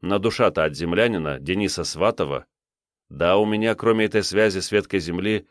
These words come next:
других идей и нет. Только если так. Столько веток, столько миров,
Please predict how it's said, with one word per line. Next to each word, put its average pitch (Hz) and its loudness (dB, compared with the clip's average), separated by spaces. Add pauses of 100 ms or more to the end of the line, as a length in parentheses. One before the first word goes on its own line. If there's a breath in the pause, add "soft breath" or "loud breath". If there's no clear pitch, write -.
(160)
других 92 -4
идей 92 0
и 90 -4
нет. 101 -2 (400)
Только 80 -2
если 76 -4
так. 104 0 (600)
Столько - 0
веток, 98 0
столько 98 -2
миров, 82 0